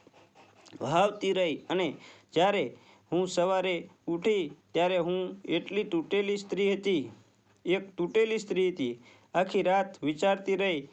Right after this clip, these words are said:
કે કદાચ એ પણ બીજા લગ્ન માટે મૌન મંજૂરી આપી દીધી છે, પણ તેને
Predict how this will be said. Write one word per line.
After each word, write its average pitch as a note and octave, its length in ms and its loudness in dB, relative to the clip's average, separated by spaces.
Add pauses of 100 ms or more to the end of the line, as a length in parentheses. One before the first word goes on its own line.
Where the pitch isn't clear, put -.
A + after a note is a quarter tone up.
(140)
કે E3 120 0
કદાચ F3+ 380 2 (580)
એ G3+ 160 4
પણ G3+ 260 -2
બીજા F#3 320 0
લગ્ન F#3 340 0
માટે F#3+ 520 -2 (760)
મૌન G#3 280 4
મંજૂરી G3+ 680 -2 (220)
આપી E3 300 0
દીધી F3+ 340 0
છે, A2 280 -4 (120)
પણ F#3+ 340 0 (240)
તેને F#3+ 380 0